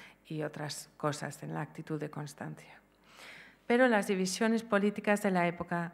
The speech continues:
destrozaron muchas relaciones, muchas amistades para siempre. La amistad de Constancia y Zenobia también se rompió. Aunque Zenobia había ayudado mucho a Constancia y eran íntimas amigas, no estaban de acuerdo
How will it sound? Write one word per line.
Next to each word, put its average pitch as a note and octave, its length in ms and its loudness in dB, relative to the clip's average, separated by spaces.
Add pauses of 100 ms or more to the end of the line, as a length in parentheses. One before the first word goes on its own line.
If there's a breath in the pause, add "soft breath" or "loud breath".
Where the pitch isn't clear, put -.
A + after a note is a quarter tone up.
(140)
destrozaron F#3+ 800 0
muchas G#3 360 -4
relaciones, E3 840 -8
muchas F3+ 340 -2
amistades D#3+ 720 -4
para D#3 200 -6
siempre. D#3+ 540 -12 (680 loud breath)
La F3 60 4
amistad F#3 380 6
de G#3 100 4
Constancia F#3+ 600 2
y F#3 80 0
Zenobia F3 680 0
también E3+ 420 -4
se F#3 180 -6
rompió. D#3 520 -8 (580 loud breath)
Aunque F#3 300 0
Zenobia G3+ 640 0 (560 loud breath)
había G3+ 260 4
ayudado F#3+ 500 4
mucho F3 360 -2
a E3+ 80 0
Constancia E3 760 -4
y F3 160 -2
eran F3 220 0
íntimas F#3 640 0
amigas, D#3+ 580 -6 (400 loud breath)
no G3+ 140 2
estaban F3 400 -4
de D#3+ 60 -4
acuerdo D#3 440 -6